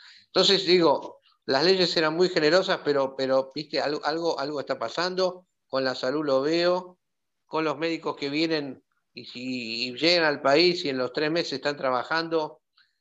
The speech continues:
y yo no sé en, con, en qué condiciones, no sé si todos están en condiciones de trabajar,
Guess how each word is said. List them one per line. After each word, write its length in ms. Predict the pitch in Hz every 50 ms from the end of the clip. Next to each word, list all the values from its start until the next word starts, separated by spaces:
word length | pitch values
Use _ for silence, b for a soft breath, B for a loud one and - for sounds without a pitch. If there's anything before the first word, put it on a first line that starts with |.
| _ _ _ _
y 120 | - 120
yo 140 | - - 160
no 100 | 160 147
sé 140 | - 160 147
en, 80 | 135
con, 280 | 139 143 143 143 139 123
en 180 | 110 147 139
qué 160 | 135 - 175 170
condiciones, 840 | 156 147 135 127 123 - - 185 190 190 185 180 175 160 - - _ _ _ _ _ _ _
no 200 | 156 170 180 185
sé 140 | 180 - 156
si 220 | 131 143 135 127
todos 260 | - 156 151 139 120 135
están 240 | 117 - 139 143
en 60 | 135 123
condiciones 400 | 123 123 127 123 139 147 143 131
de 40 |
trabajar, 600 | 120 117 113 117 - - 165 165 160 147 - -